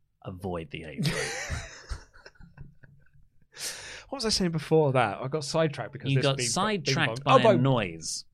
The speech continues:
Speaker 2: Boss Baby.
Speaker 1: Boss Baby.
Speaker 2: Oh, dude, it's so, it's genuinely brilliant.
Speaker 1: Yeah?
Speaker 2: I, I think the first film is, uh, it's a triumph.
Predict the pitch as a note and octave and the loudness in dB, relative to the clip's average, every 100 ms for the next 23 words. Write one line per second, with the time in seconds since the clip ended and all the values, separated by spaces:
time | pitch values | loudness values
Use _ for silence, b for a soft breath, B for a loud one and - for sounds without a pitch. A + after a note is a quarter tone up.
0 | _ D#3 C#3 B2 F2 - - G#2 F#2+ - | _ 0 0 -6 -10 -16 -4 -4 -2 -6
1 | - E2+ E2 D#3 D#3+ C#4 B3 E3+ A#3+ F3 | -10 -12 -12 -10 2 4 4 4 2 2
2 | B2 - - A3+ C#3+ - F3 C#3 G3+ D#3+ | 0 0 4 4 4 0 -6 2 2 2
3 | G#2+ G2+ E2+ - - _ _ _ B2+ D3 | -2 -10 -16 -20 -20 _ _ _ 6 6
4 | C3 E3+ E3 E3 F3 F#3 C#3 - D3 C3 | 6 4 4 4 4 4 -2 0 0 0
5 | - A#2 F#2+ - A2+ _ - C#3 A#2 G2+ | -4 -10 -12 -18 -20 _ -8 -6 -4 -8
6 | G2 - _ _ _ C#3 A#2+ C3 C#3 - | -10 -16 _ _ _ -8 -8 -8 -12 -10
7 | B2 G2 - - - | -8 -10 -14 -20 -20